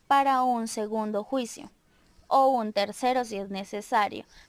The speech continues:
pero si la respuesta no cambia, entonces podemos entender que realmente la solución de este caso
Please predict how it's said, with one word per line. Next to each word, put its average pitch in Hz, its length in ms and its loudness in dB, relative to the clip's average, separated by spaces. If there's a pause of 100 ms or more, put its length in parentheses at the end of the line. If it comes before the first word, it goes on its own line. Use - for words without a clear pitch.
pero 302 260 2
si 302 140 -2
la 294 140 4
respuesta 262 580 -4
no 226 260 -4
cambia, 269 480 0
entonces 269 480 -4
podemos 262 320 -2
entender 254 480 -2
que 226 140 -6
realmente 226 600 -2
la 226 140 0
solución 240 460 -4
de 226 100 -4
este 277 240 -6
caso 311 380 -2